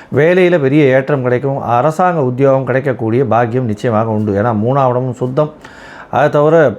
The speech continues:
மூணாம் இடத்தை சனி பகவான் பார்க்குறார், ஆட்சி பெற்ற சனி பகவான். அதை தவிர பன்னெண்டாம் இடத்துல குரு பகவான், குரு வந்து, அ, அ, சூரியனை சுகப்படுத்துறார். நல்ல ஒரு ஏற்றம் கிடைக்கக்கூடிய வாரமாக இந்த வாரம் அமைய போகிறது.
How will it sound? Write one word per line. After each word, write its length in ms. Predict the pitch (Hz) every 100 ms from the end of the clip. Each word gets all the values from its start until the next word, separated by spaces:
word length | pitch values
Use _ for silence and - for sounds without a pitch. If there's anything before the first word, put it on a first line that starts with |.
| -
மூணாம் 500 | 120 123 165 175 156
இடத்தை 240 | 147 151
சனி 180 | 131 139
பகவான் 360 | 160 156 160 139
பார்க்குறார், 360 | 151 143 156 160 - - - - - 160
ஆட்சி 420 | 170 147 165 160
பெற்ற 260 | 147 139 139
சனி 180 | 131 139
பகவான். 380 | 135 123 131 127
அதை 160 | 123
தவிர 240 | 135 139 139
பன்னெண்டாம் 500 | - 127 160 156 135
இடத்துல 280 | 123 143 123
குரு 200 | 123 160
பகவான், 360 | 131 117 127 - - - - - - - 175 214 202 160 127
குரு 220 | 120 151 180
வந்து, 440 | 139 139 170 175 - _ - - - - _ - - - - -
அ, 200 | 127 127 123
அ, 200 | 131 113
சூரியனை 420 | 156 165 151 131
சுகப்படுத்துறார். 580 | 131 147 147 131 117 131
நல்ல 280 | 113 117 147
ஒரு 180 | 135 117
ஏற்றம் 300 | 127 139 123
கிடைக்கக்கூடிய 760 | 113 131 127 131 123 127 143 - 92
வாரமாக 500 | 107 147 151 123 127
இந்த 180 | 131 107
வாரம் 260 | 113 123
அமைய 240 | 104 127 127
போகிறது. 300 | 127 123